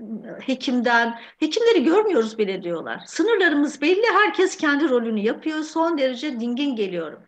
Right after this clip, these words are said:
Ama fiziksel olarak yoruluyorum, çok yoruluyorum." E, sürtüşme yok. "Sağlık çalışanları arasında sürtüşme yaşamıyoruz." diyor.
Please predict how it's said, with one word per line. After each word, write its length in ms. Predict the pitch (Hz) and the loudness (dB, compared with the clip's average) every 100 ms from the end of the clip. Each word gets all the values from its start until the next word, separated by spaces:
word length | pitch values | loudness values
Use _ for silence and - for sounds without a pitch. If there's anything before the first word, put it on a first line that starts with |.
| - - | -20 -8
Ama 200 | - 247 | -2 0
fiziksel 460 | - 311 330 - 392 | 2 2 2 2 2
olarak 360 | 247 254 277 269 | 2 2 0 0
yoruluyorum, 520 | 214 202 185 151 196 | -2 -2 -4 -8 -6
çok 280 | - 226 190 | -4 -4 -4
yoruluyorum." 540 | 143 104 92 - - - - - - | -10 -10 -12 -14 -18 -20 -20 -18 -8
E, 260 | 226 220 - - - - 339 | -4 -4 -6 -18 -20 -18 -14
sürtüşme 680 | - - 311 - 370 370 403 | -14 -6 -4 2 0 2 -2
yok. 360 | 190 147 - _ _ _ | -2 -6 -14 _ _ _
"Sağlık 340 | - 247 247 330 | -4 -2 -2 -2
çalışanları 560 | 370 330 330 262 254 | -2 -2 -2 0 0
arasında 320 | 247 247 269 | 0 0 -6
sürtüşme 540 | 277 247 233 247 - 262 | -8 -8 -8 -8 -6 -4
yaşamıyoruz." 680 | 214 240 220 175 160 175 - | -4 -4 -6 -6 -8 -12 -14
diyor. 200 | 85 | -16